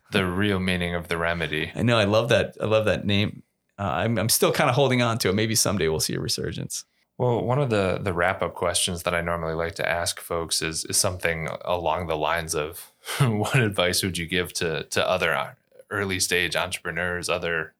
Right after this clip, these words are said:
Speaker 1: other budding entrepreneurs? But I, I feel like you've already done so much of that. But is, is
Speaker 2: Yeah,
Speaker 1: there,
Speaker 2: like, I think a
Speaker 1: what,
Speaker 2: quick
Speaker 1: what's Pete's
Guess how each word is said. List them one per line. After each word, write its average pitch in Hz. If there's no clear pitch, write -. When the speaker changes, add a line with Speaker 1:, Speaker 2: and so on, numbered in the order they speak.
Speaker 1:
other 92
budding 85
entrepreneurs? 87
But -
I, 101
I -
feel 107
like 90
you've 92
already 90
done 92
so 92
much 82
of 78
that. 73
But 90
is, -
is 107
Speaker 2:
Yeah, 107
Speaker 1:
there, 101
Speaker 2:
like, -
I -
think 185
a -
Speaker 1:
what, -
Speaker 2:
quick 165
Speaker 1:
what's 117
Pete's 107